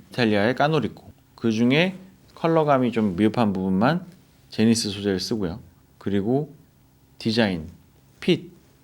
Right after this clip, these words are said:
디테일, 요거는 좀 다르게 연출하면서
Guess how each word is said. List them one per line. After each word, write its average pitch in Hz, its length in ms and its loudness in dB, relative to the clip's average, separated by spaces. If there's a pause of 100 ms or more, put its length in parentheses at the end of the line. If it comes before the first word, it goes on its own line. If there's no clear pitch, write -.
(140)
디테일, 110 580 0 (100)
요거는 104 440 -2 (360)
좀 113 160 -6
다르게 120 380 2
연출하면서 101 840 -2